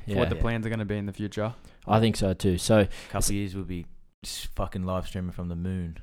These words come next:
Speaker 1: Exactly.
Speaker 2: <laughs> A couple of years you'll be listening to us every morning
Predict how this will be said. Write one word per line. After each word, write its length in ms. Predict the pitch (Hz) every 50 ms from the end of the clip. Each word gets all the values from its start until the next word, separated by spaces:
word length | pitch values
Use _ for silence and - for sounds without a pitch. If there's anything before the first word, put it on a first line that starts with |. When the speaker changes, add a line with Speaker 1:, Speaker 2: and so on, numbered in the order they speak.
| - -
Speaker 1:
Exactly. 560 | - - - - - 127 - - - - - - - - - -
Speaker 2:
<laughs> 60 | - 147 - - - - - - - - - - - - 220 240 240 220 180 - - - - 85
A 40 | -
couple 180 | - 127 117 120
of 60 | 117
years 240 | 113 113 120 117 107
you'll 100 | 113 104
be 60 | 104
listening 300 | 101 107 - 113 104 101
to 120 | - 104
us 140 | 101 87 - -
every 220 | - 104 98 104
morning 540 | 98 98 98 101 98 95 90 87 85 80 -